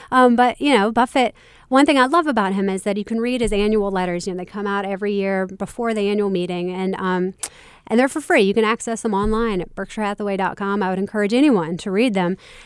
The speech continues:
And he goes year after year and really looks at the mistakes he made over the past year, and he analyzes them. I mean, one that sticks out that everyone loves to laugh about is his, uh, U S Airways mistake.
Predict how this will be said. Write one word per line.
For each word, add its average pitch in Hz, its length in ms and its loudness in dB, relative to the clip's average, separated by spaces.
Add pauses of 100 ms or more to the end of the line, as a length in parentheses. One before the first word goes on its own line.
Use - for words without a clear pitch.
And 233 160 2
he 262 320 2 (140)
goes 233 500 0
year 294 200 0
after 226 260 -2
year 180 320 -2 (420)
and 226 240 6
really 277 220 2
looks 220 400 0
at 240 80 0
the 262 80 0
mistakes 247 540 0
he 214 100 2
made 185 240 2
over 185 160 -6
the 185 80 -2
past 180 340 -6
year, 175 140 -4
and 180 80 0
he 220 320 0
analyzes 175 600 -2
them. 160 200 -4
I 196 60 0
mean, 208 180 2
one 233 160 6
that 233 160 2
sticks - 300 -2
out 185 260 0
that 185 220 -2 (280)
everyone 214 380 2
loves 196 220 0
to 214 100 -4
laugh 233 260 2
about 185 360 -4
is 185 180 -4
his, 196 260 -2
uh, 190 120 -2
U 208 320 -2
S 220 180 -2
Airways 214 480 -2
mistake. - 480 -8